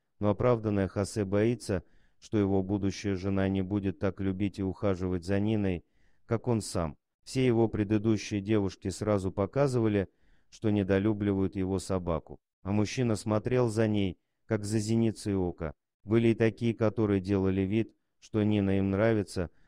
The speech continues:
но потом солили ей. Но Хосе не собирался терпеть такого отношения. И вот настал день,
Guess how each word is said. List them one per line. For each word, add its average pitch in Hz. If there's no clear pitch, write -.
но 101
потом 104
солили 85
ей. 76
Но 101
Хосе 113
не 104
собирался 101
терпеть 107
такого 92
отношения. 82
И 104
вот 110
настал 104
день, 120